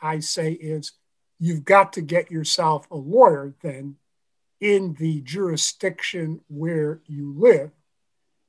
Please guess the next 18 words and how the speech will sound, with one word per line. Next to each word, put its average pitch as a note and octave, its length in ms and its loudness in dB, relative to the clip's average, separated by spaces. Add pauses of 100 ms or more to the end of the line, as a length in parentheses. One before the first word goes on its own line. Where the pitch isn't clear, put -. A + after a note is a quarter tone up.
(240)
and F3 340 2 (120)
try G3 560 6
to - 220 -12
use G3+ 600 -4
these D#3 380 -6
arguments, D#3+ 840 0 (680)
uh, E3+ 200 4 (140)
either F#3 320 -2
to - 160 -12
prevent D#3+ 500 4 (260)
getting F3+ 380 4
the D3 120 -6
shot C#3+ 440 -4 (680)
or G3+ 380 8
prevent D#3 680 -8 (480)
giving A3+ 380 2
the C#3 100 -8
shot. C3+ 360 -8